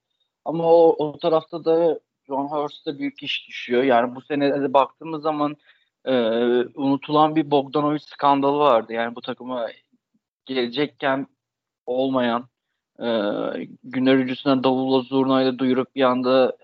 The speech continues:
e, takıma eklenmesi, e,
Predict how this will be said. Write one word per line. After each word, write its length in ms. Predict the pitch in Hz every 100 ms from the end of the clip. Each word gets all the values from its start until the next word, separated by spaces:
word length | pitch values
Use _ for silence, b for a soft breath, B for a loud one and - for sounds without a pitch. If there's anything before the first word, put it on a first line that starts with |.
| 127
e, 60 | 120 113 110 107 - - _ _ _ _ _ _ _ -
takıma 320 | - 139 135
eklenmesi, 1080 | 139 - 139 135 143 131 _ 139 135 123 - _ _ _ _ _ -
e, 320 | 127 127 120